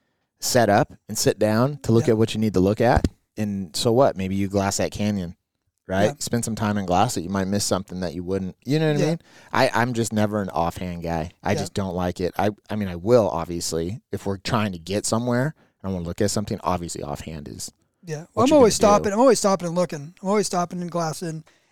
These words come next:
Speaker 2: And if I'm, sometimes you might be still hunting an area or going slow and
Speaker 1: Mm-hmm.
Speaker 2: grab your binoculars, you know,
Speaker 1: Yeah.
Speaker 2: go twenty steps, take your knockers out, look around. Um,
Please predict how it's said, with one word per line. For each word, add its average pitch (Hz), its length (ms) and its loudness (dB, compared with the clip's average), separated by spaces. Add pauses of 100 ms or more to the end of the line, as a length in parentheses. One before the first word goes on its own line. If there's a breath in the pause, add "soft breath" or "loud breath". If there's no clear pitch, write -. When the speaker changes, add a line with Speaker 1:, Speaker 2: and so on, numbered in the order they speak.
Speaker 2:
And 277 80 2
if 262 80 0
I'm, 214 140 4
sometimes 220 380 0
you 190 80 -4
might 190 100 -2
be 180 80 -6
still 185 240 -2
hunting 180 240 -4
an 180 80 -6
area 180 300 -2
or 180 40 -2
going 175 240 -4
slow 175 380 0
and - 80 -2
Speaker 1:
Mm-hmm. 120 120 -4
Speaker 2:
grab 175 180 -2
your 175 80 -6
binoculars, 165 560 -8
you 175 40 -10
know, 160 220 -10
Speaker 1:
Yeah. 135 280 4
Speaker 2:
go 170 320 -4
twenty 175 260 -8
steps, 170 340 -6
take 180 220 -10 (180)
your 190 100 -8
knockers 160 340 -8
out, 160 180 -8
look 165 160 -8
around. 156 340 -10 (480 soft breath)
Um, 180 300 -2